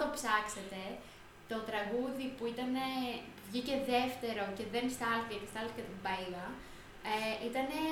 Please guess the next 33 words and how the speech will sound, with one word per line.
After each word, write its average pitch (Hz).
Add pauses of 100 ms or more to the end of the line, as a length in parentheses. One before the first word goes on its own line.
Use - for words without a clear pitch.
(580)
και 247 (120)
αυτός 247 (160)
που 247
το 226
τραγούδαγε 233
ήτανε 240 (160)
καλός 196 (200)
και 226 (100)
η 208
σκηνική 196
του -
παρουσία 233
ήτανε 233 (200)
τέλεια 226
και 247
το 208
τραγούδι 202
ήταν 247 (100)
πολύ 202
ωραίο. 220
Δηλαδή, 226
άμα 254
το 254
είχε 269
στείλει, 226 (100)
θεωρώ 240
ότι 262 (100)
το 233
τραγούδι 220
θα, 233 (280)
θα 226
έμπαινε 226 (180)
άνετα 190